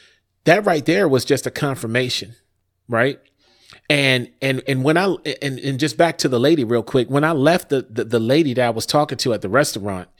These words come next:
when I was pulling out, a car pulled in front of me. And I mean, it was a,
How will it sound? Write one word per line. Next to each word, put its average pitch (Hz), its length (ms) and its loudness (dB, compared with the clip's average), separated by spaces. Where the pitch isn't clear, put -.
when 127 160 2
I 139 100 2
was 165 180 0
pulling 170 400 2
out, 262 300 -2
a - 60 -12
car 185 340 -2
pulled 156 320 2
in 117 80 -6
front 165 260 0
of 98 100 -6
me. 85 220 -16
And 135 500 -2
I 135 80 0
mean, 135 260 -2
it 160 80 4
was 185 160 4
a, 120 140 -2